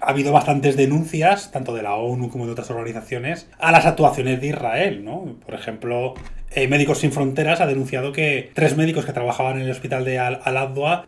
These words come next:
han muerto, ¿no? A causa de los ataques israelíes, y esto es algo que estamos viendo todos los días. Así que nada, esperemos, bueno, yo siempre he opinado que la población rehén, tanto de un lado como de otro, no tienen absolutamente ninguna culpa, que ni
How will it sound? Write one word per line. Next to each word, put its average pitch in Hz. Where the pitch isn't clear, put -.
han 117
muerto, 175
¿no? 175
A 214
causa 131
de 120
los 117
ataques 117
israelíes, 117
y 139
esto 135
es 123
algo 135
que 135
estamos 127
viendo 123
todos 131
los 120
días. 127
Así 165
que 160
nada, 175
esperemos, 175
bueno, 151
yo 135
siempre 147
he 143
opinado 143
que 127
la 135
población 131
rehén, 143
tanto 127
de 123
un 120
lado 123
como 117
de 117
otro, 120
no 120
tienen 113
absolutamente 113
ninguna 107
culpa, 131
que 117
ni 123